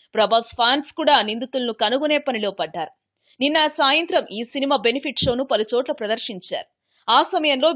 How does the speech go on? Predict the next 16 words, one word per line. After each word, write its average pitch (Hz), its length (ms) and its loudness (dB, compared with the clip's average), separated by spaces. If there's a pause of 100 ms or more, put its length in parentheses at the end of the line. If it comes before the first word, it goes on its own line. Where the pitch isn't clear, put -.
వీడియోను 262 300 0
రికార్డు 233 440 0
చేసి 247 300 -4
నెట్లో 240 420 -2
పెట్టినట్లు 233 540 -2 (340)
ప్రాథమిక 254 460 2
దర్యాప్తులో 208 600 -2
తేలింది. 170 420 -6 (540)
బాహుబలి 285 520 4
రెండు 233 240 0
గంటల 269 280 0 (120)
యాభై 233 320 2
నిమిషాల 285 380 -2
సినిమా 247 380 -4
హల్చల్ 233 500 -4
చేస్తోంది. 165 460 -10